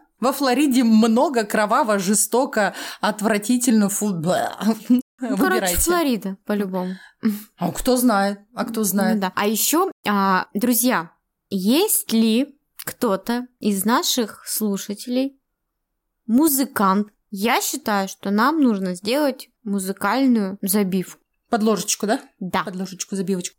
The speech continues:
Speaker 2: Потому что
Speaker 1: Может быть, э, вы нас слушаете и уже даже знаете, какая музычка должна быть.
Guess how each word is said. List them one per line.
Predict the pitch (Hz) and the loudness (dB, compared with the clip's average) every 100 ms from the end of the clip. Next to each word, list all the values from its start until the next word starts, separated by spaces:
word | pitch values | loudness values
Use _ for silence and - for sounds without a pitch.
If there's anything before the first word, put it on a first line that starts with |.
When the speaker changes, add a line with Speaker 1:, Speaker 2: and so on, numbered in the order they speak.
| - | -12
Speaker 2:
Потому | 202 208 214 | -4 0 0
что | 208 - 190 175 170 180 _ _ - | -2 -4 -4 -2 -6 -12 _ _ -2
Speaker 1:
Может | 202 247 262 | 2 2 2
быть, | 214 262 - _ _ _ - | 0 -2 -4 _ _ _ -2
э, | 214 208 202 - | 0 2 0 0
вы | 214 | 0
нас | 285 254 - | 2 2 2
слушаете | 311 370 294 226 262 | 2 2 0 0 2
и | 240 | 2
уже | 254 233 277 | 2 2 0
даже | 240 226 240 233 - - _ _ | 0 0 0 -2 -6 -20 _ _
знаете, | 233 196 311 277 220 - | -4 2 2 2 0 -6
какая | - 208 208 185 | -6 0 2 2
музычка | 190 170 - 180 | 0 -2 -6 -6
должна | 175 175 170 | -6 -6 -8
быть. | 165 - - | -10 -16 -20